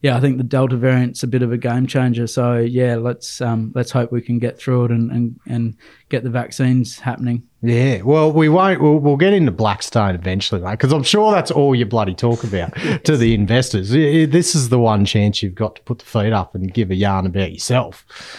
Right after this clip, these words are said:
Speaker 2: Why not? <laughs> I did the LinkedIn stalk,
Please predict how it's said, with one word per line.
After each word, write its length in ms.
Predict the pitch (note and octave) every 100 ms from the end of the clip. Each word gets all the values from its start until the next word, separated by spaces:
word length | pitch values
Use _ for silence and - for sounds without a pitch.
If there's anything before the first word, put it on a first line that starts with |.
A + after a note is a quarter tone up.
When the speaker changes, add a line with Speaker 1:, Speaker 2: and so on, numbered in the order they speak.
| - _ _
Speaker 2:
Why 220 | C3+ C#3+ A#2+
not? 380 | C#3+ C#3 - -
<laughs> 260 | - - F#3 D3 - - - - F4+ - F4+ C4+
I 80 | E3
did 140 | F#3 C#3+
the 60 |
LinkedIn 500 | C#3 D3+ - C3 C#3
stalk, 480 | - A#2+ F#2+ B2+